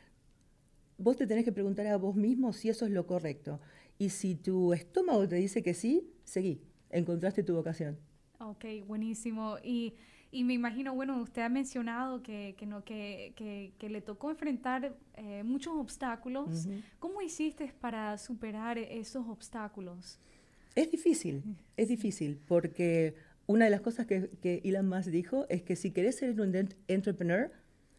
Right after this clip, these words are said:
Speaker 1: no esperes palabras de aliento. Y es verdad. Eh, ¿cómo lo, lo, lo supero? ¿Cómo lo, lo paso? Primero, tratándome de acordar que nada es personal. O sea, eh, nadie te hace nada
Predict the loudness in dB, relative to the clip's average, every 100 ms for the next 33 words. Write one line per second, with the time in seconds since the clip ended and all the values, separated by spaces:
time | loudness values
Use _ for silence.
0 | _ _ 4 6 4 4 4 6 0 -4
1 | -20 -20 -2 2 4 4 4 4 4 0
2 | -2 -6 2 4 4 2 -2 -8 -20 _
3 | _ -20 -20 -20 _ _ _ _ _ _
4 | _ _ _ 2 4 6 6 4 0 -4
5 | -12 _ -20 _ _ _ _ _ _ _
6 | 2 4 6 6 6 4 4 4 4 2
7 | 0 0 4 4 4 2 2 4 4 4
8 | 4 4 4 2 2 -2 -4 -20 -8 0
9 | 2 4 2 0 -6 4 4 6 4 6
10 | 6 4 2 0 0 2 2 2 0 -2
11 | -6 -2 -2 0 -2 -8 -20 _ -20 -20
12 | -20 -12 -6 0 2 2 0 -10 _ -6
13 | 0 0 0 0 2 2 2 2 2 2
14 | 0 2 0 2 2 2